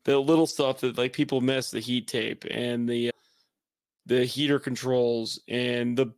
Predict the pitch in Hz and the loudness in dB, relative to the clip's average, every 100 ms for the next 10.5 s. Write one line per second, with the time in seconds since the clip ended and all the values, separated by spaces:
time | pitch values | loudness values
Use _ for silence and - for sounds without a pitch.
0 | _ _ _ - 139 147 156 139 131 123 | _ _ _ -4 2 2 2 0 0 -2
1 | 120 - 127 123 123 127 123 127 131 131 | -2 -2 0 0 0 0 2 2 0 0
2 | 127 123 - 127 127 113 127 123 127 - | 0 -2 -2 0 2 0 -2 -2 -4 0
3 | 131 120 123 117 - - - _ 135 135 | 2 2 0 0 -6 -20 -20 _ 0 2
4 | 120 131 139 135 127 - _ _ _ _ | 4 4 4 4 2 -2 _ _ _ _
5 | _ _ _ - 143 139 135 139 135 131 | _ _ _ -2 -2 0 0 0 0 0
6 | 117 113 135 - 123 123 123 123 123 117 | 0 -2 -2 0 0 0 -2 -2 0 0
7 | 117 131 120 110 - 127 113 120 131 117 | 2 2 0 -2 -6 -8 -4 -2 0 0
8 | 110 _ _ - - 123 127 127 120 123 | -4 _ _ -6 -2 0 0 0 -2 -2
9 | - 120 117 123 123 123 123 120 131 120 | -2 -4 -2 0 0 -2 -4 -2 0 -2
10 | - 110 - 110 113 | -4 -6 -4 -2 -4